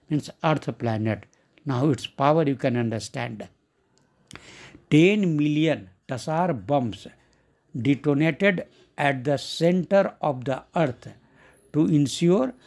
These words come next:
destruction of the planet.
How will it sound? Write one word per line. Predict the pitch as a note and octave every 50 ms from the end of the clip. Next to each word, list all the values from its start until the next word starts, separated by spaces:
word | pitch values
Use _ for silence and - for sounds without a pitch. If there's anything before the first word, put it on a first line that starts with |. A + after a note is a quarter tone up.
| - _ _ _ - A#2 G2
destruction | C#3 C#3+ - - - - D#3 F3+ E3+ - - - - G3+ G3+ G3+ - _ -
of | D#3+ C#3 A#2 A2+
the | A2+ D3+ C#3 - _ _
planet. | - C#3 C#3 C3 A#2 A2 G#2+ F#2+ F#2 - -